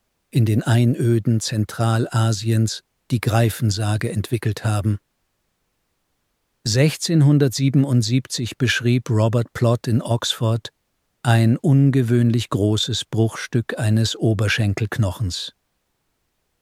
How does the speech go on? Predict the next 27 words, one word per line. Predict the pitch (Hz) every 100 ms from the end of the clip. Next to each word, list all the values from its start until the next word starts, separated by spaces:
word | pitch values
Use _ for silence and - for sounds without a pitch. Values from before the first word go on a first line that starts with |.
| _ _ _
Es | - 117
stammte | - - 123 127 - 127
aus | 113
einem | - 117 113
Steinbruch | - 117 113 117 104 117 -
in | 120 110
Cornwall | - 113 123 117 110 104
in | 113 107
Oxfordshire. | - 113 - - 98 - - 95 80 - _ _ _ _ _ _ _ _ _ _ _ _ _ -
Ursprünglich | 156 156 - 143 139 139 -
nahm | 135 120 120
Plot | 127 123 -
an, | - 123 127 135 - _ _ _ _ _
es | - 113 -
handle | 120 131 127 127
sich | 110 123 -
um | 151 127
das | 120 107
Skelett | - 120 107 127
eines | - 113 107
Elefanten, | 135 107 - 123 117 113 - 104 95 - _ _ _ _
den | 104 104
Römer | 101 110 120 123 117
nach | 107 -
Britannien | 113 107 - 117 123 101 90 90
gebracht | 101 92 92 - -
hatten. | 92 95